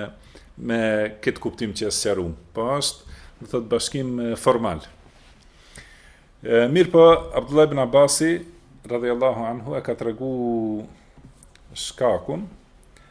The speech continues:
se e kanë pyet, e, çka ka dashur me këtë, thot, "Ma arada ila dhalik", do të thonë, çka ka dashur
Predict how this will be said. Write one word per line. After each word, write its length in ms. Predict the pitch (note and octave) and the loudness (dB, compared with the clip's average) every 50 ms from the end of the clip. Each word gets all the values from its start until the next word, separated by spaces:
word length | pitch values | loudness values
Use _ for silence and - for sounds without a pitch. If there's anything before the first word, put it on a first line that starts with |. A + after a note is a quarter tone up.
| - - _ _ - | -20 -20 _ _ -12
se 220 | - - A#2+ A#2+ A#2 | -4 0 2 2 2
e 60 | A2+ | 2
kanë 200 | B2 A#2 A2+ - - | 0 -2 -2 -2 -2
pyet, 320 | C3+ C#3+ D3+ D3 C#3+ - - - - - - - - - - _ - _ _ _ _ - | 0 0 0 0 -4 -12 -20 -20 -20 -20 -20 -20 -20 -20 -20 _ -20 _ _ _ _ -10
e, 120 | A#2 A2+ A2 G#2+ G#2+ G#2 G2+ G2+ G2+ G2+ G2 G2 G2 G2 G2 G2 G#2 G2+ F#2+ - | -6 -4 -2 0 0 0 0 0 -2 -2 -4 -4 -4 -4 -6 -6 -8 -10 -6 -6
çka 220 | - - D3+ C#3 | 0 2 2 6
ka 80 | - C#3 B2+ | 6 6 6
dashur 340 | C3 B2 A2+ - - - A2 | 6 4 4 2 0 -4 -6
me 80 | G2+ - | -6 -8
këtë, 220 | - - B2 C#3+ F3+ A3+ - - - - - - - _ _ _ _ _ - _ _ _ - - - - - - - - - | -4 0 0 0 0 0 -4 -12 -20 -20 -20 -20 -20 _ _ _ _ _ -20 _ _ _ -20 -20 -20 -20 -20 -20 -20 -8 -4
thot, 200 | C3+ A#2+ - - | -4 -4 -2 0
"Ma 180 | C#3 D3+ D#3+ D#3 | 2 2 2 2
arada 600 | - C3 C3 B2+ B2+ A#2+ A2+ G#2+ A2+ A2+ A#2 - - | 4 2 4 4 4 4 4 4 2 2 2 0 -4
ila 220 | A#2 G#2+ G#2 G2+ | -4 -2 -2 -2
dhalik", 380 | G2 A2 A#2 B2+ C#3+ D#3 D3 - | 0 0 0 0 -2 -4 -8 -8
do 80 | B2 | -10
të 80 | A#2+ A2+ | -10 -8
thonë, 160 | - A#2 - | -8 -6 -4
çka 140 | - - C#3+ | 0 2 4
ka 100 | C3 B2+ | 4 4
dashur 320 | A#2 A#2 A2 G#2 - - | 4 4 2 2 0 -6